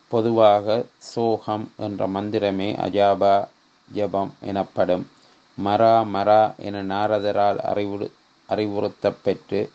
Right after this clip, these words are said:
ஜபம் செய்து ஒரு கொள்ளைக்காரன் வால்மீகியானான். துக்காகாரம் விட்டல் நாமத்தை ஜபித்து கிருஷ்ண தரிசனம் பெற்றார்.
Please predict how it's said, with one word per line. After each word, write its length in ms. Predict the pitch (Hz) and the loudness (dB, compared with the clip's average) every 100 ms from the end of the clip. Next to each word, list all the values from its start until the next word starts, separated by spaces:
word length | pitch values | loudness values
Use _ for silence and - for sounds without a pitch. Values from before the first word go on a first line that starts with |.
| _ - | _ -2
ஜபம் 340 | 104 110 107 | 0 0 -4
செய்து 520 | - 104 98 95 107 | -4 -2 0 0 0
ஒரு 220 | 107 101 - | 0 -2 -2
கொள்ளைக்காரன் 840 | 107 107 104 - 104 98 98 95 | -2 0 -2 2 2 2 0 0
வால்மீகியானான். 1120 | 98 104 101 98 98 98 98 95 95 92 92 92 _ _ _ _ _ _ _ _ _ _ - | 2 2 -2 -6 -6 -6 -4 -2 -2 -4 -6 -10 _ _ _ _ _ _ _ _ _ _ -4
துக்காகாரம் 960 | 120 - 117 110 - 107 107 104 98 - - _ _ _ _ _ _ _ _ _ | -4 2 4 4 2 2 4 2 -2 -12 -20 _ _ _ _ _ _ _ _ _
விட்டல் 560 | - 123 123 131 120 110 | -4 -4 0 2 2 2
நாமத்தை 800 | 101 104 104 98 - 104 98 - - | 0 0 -2 -6 -4 -2 -2 -8 -4
ஜபித்து 680 | 104 113 107 - 107 110 - _ _ _ - | -2 -2 -4 -4 -2 -2 -8 _ _ _ -4
கிருஷ்ண 440 | 120 117 - 113 | -4 -2 -2 0
தரிசனம் 540 | 101 92 - 98 92 | 0 -2 -4 -6 -6
பெற்றார். 640 | 92 95 - 104 95 95 | -4 -6 -2 0 0 -2